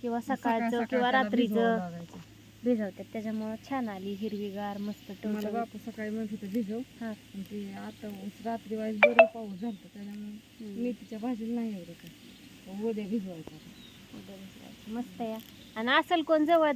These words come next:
Speaker 1: तर या, कोणाला
Speaker 2: हम्म.
Speaker 1: लईच आवडत असेल तर.
Speaker 2: हम्म.
Speaker 1: आणि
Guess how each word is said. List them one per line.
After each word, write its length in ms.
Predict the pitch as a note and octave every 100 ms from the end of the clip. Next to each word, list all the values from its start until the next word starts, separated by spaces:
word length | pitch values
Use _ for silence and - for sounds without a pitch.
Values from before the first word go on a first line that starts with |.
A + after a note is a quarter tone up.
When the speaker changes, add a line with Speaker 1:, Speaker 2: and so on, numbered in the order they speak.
| D4
Speaker 1:
तर 80 |
या, 380 | C#4+ D#4 D#4 C#4 C4
कोणाला 200 | C4+ B3+
Speaker 2:
हम्म. 140 | A#3+
Speaker 1:
लईच 260 | B3+ C4+ C4
आवडत 380 | C4+ B3 A3+ A3
असेल 360 | A#3 A#3 B3
तर. 120 | A3+ A3+
Speaker 2:
हम्म. 680 | A3 G#3+ - - - -
Speaker 1:
आणि 160 | G3 G#3+